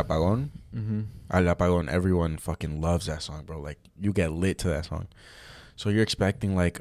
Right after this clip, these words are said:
Speaker 1: a fire, or, I mean, like, the video is fire, but, like, you're expecting just, like, a music video. The video was twenty minutes long, bro. So it was, like, the first, I think, five minutes, it was the music video. And then, like, in the, in between of those five minutes, there was, like, a little, like,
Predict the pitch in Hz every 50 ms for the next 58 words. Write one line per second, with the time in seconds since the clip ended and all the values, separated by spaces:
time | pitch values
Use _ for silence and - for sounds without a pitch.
0 | - 90 90 - - - - - 90 92 92 92 92 92 87 87 87 - - 110
1 | 117 120 117 123 123 104 98 87 80 - - 101 98 131 143 127 110 104 101 92
2 | 87 - - - 85 85 76 62 52 50 - - - - - - - 98 92 87
3 | 87 - 101 104 104 - - - 101 98 - 104 92 98 92 - - 95 87 85
4 | 80 85 85 85 - - 110 117 117 127 135 139 147 143 - - - - - -
5 | - - - - 92 95 104 110 123 135 110 98 - - 104 101 104 98 98 90
6 | 80 - - 71 78 78 85 87 82 76 - 71 76 82 90 - - _ _ -
7 | - - - - - - 95 101 95 110 107 95 - - - - - - - -
8 | 95 87 87 - 95 98 101 101 - - - - - 95 - - 95 90 - -
9 | - - - _ - - - - 92 98 92 90 90 92 98 110 120 123 - -
10 | - - - - - _ _ _ - 90 92 92 90 - - 90 92 92 92 92
11 | 104 - - 110 110 117 117 127 143 147 135 - _ - _ _ - - - -
12 | _ _ - 90 90 92 92 92 90 85 82 82 - - - - - - - -
13 | - - 110 107 107 104 101 - - 113 117 139 139 - - 113 120 123 131 117
14 | 117 117 107 - - 104 101 95 92 92 98 110 123 123 - - - - 95 101
15 | 92 101 98 92 101 92 90 92 92 98 98 92 90 82 80 -